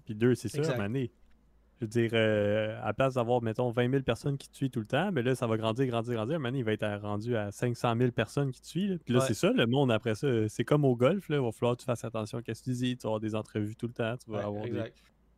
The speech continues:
Speaker 1: C'est, c'est, c'est, ça fait partie de l'évolution du sport, là.
Speaker 2: Mhm. Mais tu sais, tu vois, comme Paul Macbeth, qui était ultra naturel, tu sais, on s'entend que lui, euh, <laughs> il est
Speaker 1: Ben, il est
Speaker 2: habitué.
Speaker 1: comme habitué, ouais, c'est ça. <laughs> Il est
Speaker 2: Exact.
Speaker 1: habitué au fame.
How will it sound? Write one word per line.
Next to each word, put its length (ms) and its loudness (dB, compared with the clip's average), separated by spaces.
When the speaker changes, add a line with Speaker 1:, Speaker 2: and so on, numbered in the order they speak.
Speaker 1:
C'est, 180 -4
c'est, 200 -4
c'est, 240 -6
ça 160 -6
fait 140 -2
partie 400 -4
de 120 0
l'évolution 640 0
du 100 -10
sport, 360 -6
là. 100 -4
Speaker 2:
Mhm. 280 -4
Mais 80 -8
tu 60 -8
sais, 100 -2
tu 120 -6
vois, 100 2
comme 200 -2
Paul 420 2
Macbeth, 420 0
qui 80 -8
était 400 0
ultra 540 -4
naturel, 640 -4
tu 140 -6
sais, 120 -8
on 100 -2
s'entend 320 0
que 100 -6
lui, 420 -4
euh, 160 -6
<laughs> 140 -6
il 60 -4
est 120 -6
Speaker 1:
Ben, 100 4
il 60 0
est 20 6
Speaker 2:
habitué. 200 6
Speaker 1:
comme 140 8
habitué, 520 4
ouais, 140 4
c'est 140 -4
ça. 220 2
<laughs> 60 2
Il 20 -4
est 60 0
Speaker 2:
Exact. 220 0
Speaker 1:
habitué 200 -2
au 140 0
fame. 240 -4